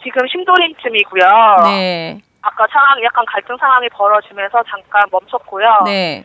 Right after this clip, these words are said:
Speaker 1: 그리고 신도림에서 점심 식사하시고
Speaker 2: 네.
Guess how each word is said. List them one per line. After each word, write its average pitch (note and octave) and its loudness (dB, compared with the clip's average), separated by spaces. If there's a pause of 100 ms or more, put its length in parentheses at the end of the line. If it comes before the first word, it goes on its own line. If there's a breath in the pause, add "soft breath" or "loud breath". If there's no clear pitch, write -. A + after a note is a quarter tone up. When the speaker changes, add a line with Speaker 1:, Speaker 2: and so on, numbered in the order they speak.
(140)
Speaker 1:
그리고 G#3 -12
신도림에서 C4 -4 (120)
점심 A3 -8
식사하시고 A#3+ -2
Speaker 2:
네. G3 -2